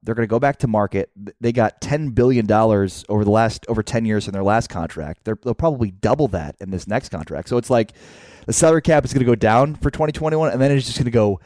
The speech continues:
woo, like, straight up because, because of the money that they're gonna get from their new T V contract. And so, like, this is where really good general managers are, are gonna take advantage of the rest of the league, because you have this weird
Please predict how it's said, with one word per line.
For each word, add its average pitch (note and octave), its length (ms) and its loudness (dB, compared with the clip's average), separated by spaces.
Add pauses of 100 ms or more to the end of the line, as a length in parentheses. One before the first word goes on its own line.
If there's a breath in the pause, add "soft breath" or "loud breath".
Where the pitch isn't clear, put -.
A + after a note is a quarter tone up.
(360 soft breath)
woo, C5+ 420 -4
like, C#3 140 0
straight D#3+ 560 -4
up D#3 260 0
because, A#2+ 380 -2 (160)
because C3 280 -2
of B2+ 80 -2
the C3 80 0
money C#3 220 2
that C3 80 2
they're C3 100 2
gonna B2+ 120 -2
get B2 160 0
from B2+ 80 -8
their A#2 100 -2
new A#2 120 -8
T C3+ 220 -4
V D#3+ 120 -4
contract. G#2 640 -4 (360 soft breath)
And E3 140 0
so, E3+ 180 2 (120)
like, C#3 240 2 (640 soft breath)
this D3 320 4
is E3 100 2
where B2 220 4
really C3+ 400 0
good B2+ 280 4
general G#2+ 200 -2
managers G#2 400 -2
are, F#2 140 -8
are - 260 -12
gonna G2+ 140 -6
take G2+ 180 -4
advantage F#2+ 240 -6
of E2+ 40 -14
the F2 60 -10
rest F2+ 220 -6
of F2 60 -6
the F2+ 40 -4
league, F#2 320 -6 (360 soft breath)
because A2 240 -2
you A2+ 60 0
have A2+ 160 2
this G#2 120 -6
weird B2 460 -2